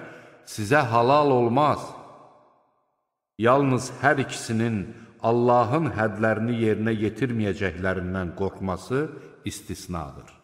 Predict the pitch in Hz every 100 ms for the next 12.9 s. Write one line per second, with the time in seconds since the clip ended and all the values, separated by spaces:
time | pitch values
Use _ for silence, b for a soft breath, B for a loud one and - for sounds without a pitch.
0 | _ _ _ _ _ _ _ _ _ _
1 | _ - 139 180 175 - 214 - 165 156
2 | 151 165 160 101 B B B B - 143
3 | 156 160 165 143 202 160 131 139 127 135
4 | 127 143 139 131 127 135 139 127 123 156
5 | 143 123 113 117 98 95 104 101 98 98
6 | 90 - 104 - - 101 101 156 - -
7 | - _ _ _ _ _ _ _ _ -
8 | 127 113 156 196 180 135 143 - 139 139
9 | 170 151 - 139 123 95 - 151 127 -
10 | 170 170 170 123 120 143 113 117 113 113
11 | 104 117 110 101 131 175 170 B B B
12 | - _ 120 - - 139 180 175